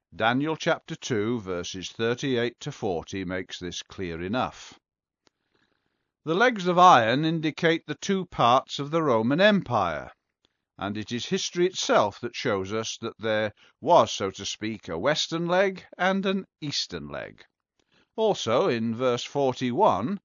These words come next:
when describing the feet and toes of the image, it says, "The kingdom shall be divided." It was Diocletian who first divided the Roman Empire into so-called prefectures,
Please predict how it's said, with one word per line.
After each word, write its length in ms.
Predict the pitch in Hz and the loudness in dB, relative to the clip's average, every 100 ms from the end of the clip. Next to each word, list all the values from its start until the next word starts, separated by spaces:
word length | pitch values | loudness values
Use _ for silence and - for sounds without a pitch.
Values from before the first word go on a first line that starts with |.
| _ _ _ - | _ _ _ -4
when 180 | 123 | -2
describing 640 | 127 123 - 165 151 131 120 | -2 -6 0 0 2 0 -2
the 100 | 117 | -2
feet 340 | - 185 - | -4 -6 -2
and 220 | 135 120 | -4 -4
toes 380 | - 226 185 110 | 0 2 2 0
of 120 | 101 | -6
the 200 | 90 95 | -6 -4
image, 340 | 98 127 139 120 | -2 -2 -4 -6
it 140 | - | -8
says, 480 | - 123 123 117 - _ _ _ _ _ | -2 2 2 -2 -8 _ _ _ _ _
"The 120 | 104 | -12
kingdom 540 | - 151 123 82 85 98 | -4 -2 -2 -2 -6 -8
shall 220 | - 76 | -8 -8
be 140 | 95 | -8
divided." 760 | 87 90 98 98 85 71 60 - _ _ _ _ _ _ _ _ _ _ - _ _ _ _ _ _ _ - | -8 -6 -4 -4 -6 -12 -16 -20 _ _ _ _ _ _ _ _ _ _ -20 _ _ _ _ _ _ _ -8
It 120 | 196 | -2
was 400 | 208 208 - - 147 | 0 0 -2 -6 2
Diocletian 1000 | 202 226 220 - - 220 180 - 101 107 | 4 6 4 -2 -2 0 0 -4 -6 -2
who 200 | 127 123 | -2 -2
first 420 | - 165 151 - | 2 2 2 -2
divided 580 | 135 156 170 139 110 98 | 0 2 2 2 -4 -4
the 120 | 107 | -2
Roman 340 | 113 107 110 | 0 0 0
Empire 640 | 110 101 117 117 139 160 | -2 -4 0 2 4 2
into 420 | 123 117 - 113 110 | 0 -2 -4 -6 -6
so-called 680 | - 117 117 - 113 113 - | -4 -4 -4 -4 -2 -4 -8
prefectures, 1080 | - 247 214 113 - - 95 71 55 - | -6 -4 -2 -6 -6 -10 -12 -10 -12 -16